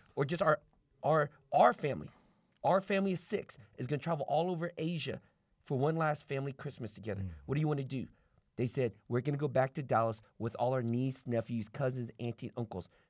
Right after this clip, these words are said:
Speaker 1: because to us, that's Christmas." He's rooted in family.
Speaker 2: So what I'm, what I'm hearing is, is we live here in the Western, and we have kids, and as fathers, we, we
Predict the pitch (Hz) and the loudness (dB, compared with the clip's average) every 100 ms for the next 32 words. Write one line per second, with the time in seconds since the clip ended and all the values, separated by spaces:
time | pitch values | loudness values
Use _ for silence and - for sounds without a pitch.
0 | - 104 131 107 - - - - 160 165 | -12 -2 0 0 -6 -8 -6 0 0 0
1 | - - _ _ _ - 123 123 - - | -4 -18 _ _ _ 2 2 2 -6 -8
2 | 101 95 98 - - - - _ - 139 | -8 -8 -14 -16 -20 -20 -20 _ -6 -2
3 | 113 110 120 147 156 160 - - - 123 | -2 -2 0 0 2 0 -2 -16 -6 -6
4 | 110 - 135 120 107 82 - - - 165 | -6 -6 -2 -2 -2 -8 -14 -18 4 6
5 | 160 180 175 139 147 135 123 180 247 143 | 10 10 8 4 4 4 0 2 4 4
6 | 90 98 104 - _ _ _ _ _ 120 | 2 -4 -10 -16 _ _ _ _ _ 0
7 | 123 117 110 104 104 85 - _ _ _ | 2 4 2 2 -2 -4 -14 _ _ _
8 | - 101 107 101 95 82 - 80 98 120 | -10 -4 -2 -2 -4 -10 -18 -10 -6 0
9 | 135 123 139 160 151 110 - 98 92 101 | 0 2 2 4 4 4 2 -4 -4 -4
10 | 107 101 101 104 - 110 90 92 98 95 | -4 -2 0 -2 -2 -2 -2 -4 -6 -6
11 | 95 - 123 143 117 104 101 - - 101 | -6 -4 4 6 6 2 -2 -6 -10 -8
12 | 92 82 - _ _ _ - 92 101 98 | -6 -10 -16 _ _ _ -12 -8 -6 -6
13 | 90 | -8